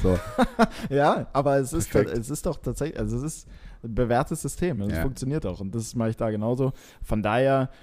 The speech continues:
Speaker 2: aber davor hatte ich immer eine Spülmaschine und es war halt auch, also es ist schon echt mega, mega geil. Also keine Ahnung, obwohl meine Mutter immer gesagt hat, „Oh, es, äh, verschwendet so viel Wasser und bla bla bla, brauchst du doch nicht, kannst du aber nicht.“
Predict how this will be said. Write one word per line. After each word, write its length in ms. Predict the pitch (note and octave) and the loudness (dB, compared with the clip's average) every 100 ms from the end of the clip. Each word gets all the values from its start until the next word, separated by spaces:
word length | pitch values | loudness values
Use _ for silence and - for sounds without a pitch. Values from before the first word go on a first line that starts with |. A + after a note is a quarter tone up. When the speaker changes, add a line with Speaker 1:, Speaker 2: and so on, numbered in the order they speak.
| - - | -20 -8
Speaker 2:
aber 180 | - C3 | 0 2
davor 340 | B2 A#2+ D3 D3 | 2 0 2 2
hatte 100 | A#2+ | 2
ich 80 | C3+ | -2
immer 120 | D#3 | 0
eine 120 | D#3+ | -2
Spülmaschine 640 | - D3+ D3 C3+ C#3+ C#3+ | -2 0 0 -2 0 0
und 120 | A#2+ A2 | 0 -2
es 140 | - | -2
war 120 | G2+ | -2
halt 160 | A2+ G#2 | 0 -2
auch, 240 | F#2+ - - | -4 -10 -6
also 200 | F#2 F#2+ | -6 -4
es 60 | F2 | -6
ist 120 | - | -8
schon 200 | - E2+ - | -8 -10 -12
echt 460 | F#2 - - - | -20 -20 -20 -14
mega, 400 | - E2+ F#2 F#2 | -8 -2 0 2
mega 320 | E2 F2 E2+ E2+ | 0 -2 -6 -8
geil. 360 | F2+ F2+ G2 - | -6 -8 -10 -8
Also 180 | A2 G#2+ | -6 -4
keine 200 | A2+ G#2+ | -4 -2
Ahnung, 240 | A#2+ A#2+ | -2 -2
obwohl 180 | A2 B2+ | 0 2
meine 180 | B2+ B2 | 2 0
Mutter 220 | C#3 C#3+ | 2 2
immer 140 | B2+ A#2 | 0 -2
gesagt 260 | A#2+ A#2 | -2 -4
hat, 60 | C#3 | -4
„Oh, 280 | D3 D3 C3+ | -4 -2 -4
es, 180 | A2+ - | -8 -10
äh, 220 | A2 A2 | -8 -8
verschwendet 400 | A2 A2+ - A#2 A2 | -8 -10 -8 -8 -8
so 60 | |
viel 120 | A2 C3+ | -10 -8
Wasser 240 | C#3+ D3 | -8 -6
und 120 | C3+ | -2
bla 100 | A#2+ | 0
bla 100 | B2 B2 | 0 -2
bla, 120 | A#2+ | -2
brauchst 320 | A2 A#2 - | 0 0 0
du 40 | |
doch 120 | A#2 A2+ | -6 -6
nicht, 240 | A2 F#2 | -8 -12
kannst 180 | - - | -16 -12
du 40 | |
aber 80 | G2 | -12
nicht.“ 120 | - | -12